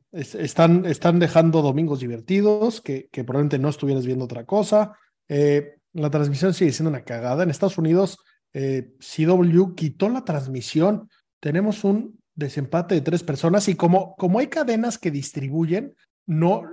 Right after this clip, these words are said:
esos contratos no está tan bien armado, entonces, ah, perfecto, son las seis de la tarde, le pongo play a mi programación de mierda programada,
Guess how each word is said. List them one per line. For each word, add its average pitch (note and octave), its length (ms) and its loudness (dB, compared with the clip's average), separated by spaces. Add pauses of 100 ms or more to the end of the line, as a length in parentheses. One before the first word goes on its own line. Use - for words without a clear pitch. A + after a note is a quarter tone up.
esos G#3+ 260 -6
contratos F#3 500 2
no D#3+ 80 4
está F3+ 160 -2
tan D#3 140 -2
bien E3 120 -2
armado, F3 380 -2
entonces, D#3+ 600 -6 (280)
ah, B3+ 200 -6
perfecto, D#3+ 520 -2
son D#3+ 300 0
las B2 180 -2
seis G3 240 -4
de G3 80 -4
la F#3+ 140 -2
tarde, D#3 480 -4
le D3 120 -4
pongo D#3 380 -2
play D#3+ 220 2
a D#3 40 0
mi D3+ 100 -2
programación B2+ 640 -6
de D3+ 100 0
mierda D#3 480 -2
programada, D#3+ 600 -4